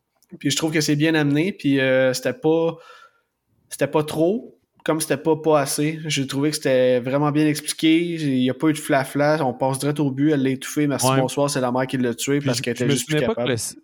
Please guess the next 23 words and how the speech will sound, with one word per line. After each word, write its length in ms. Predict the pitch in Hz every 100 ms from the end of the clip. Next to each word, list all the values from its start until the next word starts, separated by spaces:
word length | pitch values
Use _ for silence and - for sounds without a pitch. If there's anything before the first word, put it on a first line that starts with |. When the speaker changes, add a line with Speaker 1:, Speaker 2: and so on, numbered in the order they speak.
| -
Speaker 2:
le, 140 | 131 123
le 40 |
cercle, 360 | - 147 147 -
c'était 260 | - 127 113
le, 140 | 110
le 200 | 98 110
puits 380 | - 117 127 139
au 80 | 120
final. 420 | - 110 123 127
Je 100 | 120
trouve 140 | - 123
ça 80 | 143
Speaker 1:
Non. 120 | 156
Speaker 2:
aussi, 80 | 185
je 80 | 156
trouve 140 | 143
ça 160 | 117 120
bon. 260 | 110 113 139 _ -
Speaker 1:
Ouais, 240 | 151 170
moi 140 | 156 147
aussi, 300 | 143 190 -
c'est 140 | 143
vrai. 240 | 139 165